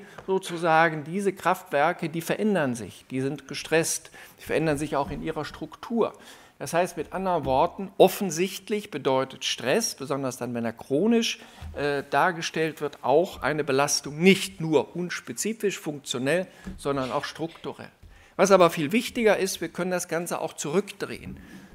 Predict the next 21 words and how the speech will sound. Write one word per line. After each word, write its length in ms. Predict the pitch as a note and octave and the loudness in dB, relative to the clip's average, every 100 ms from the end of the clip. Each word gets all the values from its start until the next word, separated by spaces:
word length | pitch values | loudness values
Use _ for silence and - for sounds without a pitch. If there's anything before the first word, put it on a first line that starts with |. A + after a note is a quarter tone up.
| - | -16
Das 160 | C#3 D3+ | -4 4
heißt 340 | F3+ G3+ G3+ | 4 4 -2
also, 300 | D#3+ E3+ D#3 | -4 -4 -4
in 160 | G3 G3 | -2 0
der 160 | E3+ | 0
Tat 320 | F3 E3+ F#3 | 0 0 0
ist 140 | F3+ D#3+ | -4 -8
es 180 | D#3+ - | -6 -2
so, 300 | F#3+ G#3 G3+ - - - | 2 0 -2 -12 -20 -6
äh, 280 | E3 E3 D#3 | 0 4 4
man 200 | D3+ D3 | 2 2
muss 260 | F3+ A3 F3 | 2 0 0
nicht 280 | F3+ - | -2 -2
nur 340 | F#3 G3+ A#3 G#3 - | 2 4 2 0 -4
sozusagen 640 | F3+ F#3 D#3 E3 D3+ D3 | -6 -4 -4 2 2 2
diese 200 | D3+ C#3 | -2 -2
Veränderung 520 | C#3+ E3 A3 F3+ D#3+ | 0 4 4 4 0
des 220 | D3+ - | -4 -4
Systems 520 | D3 C3 - C#3 C3 - - | -2 -4 -4 -4 -6 -10 -4
hinnehmen, 640 | E3 F#3 G3 G#3 G#3+ A3+ | 0 0 0 0 -2 -4
sondern 480 | G#3 C#3+ F#3 F#3 F#3+ | -4 -4 -4 -6 -10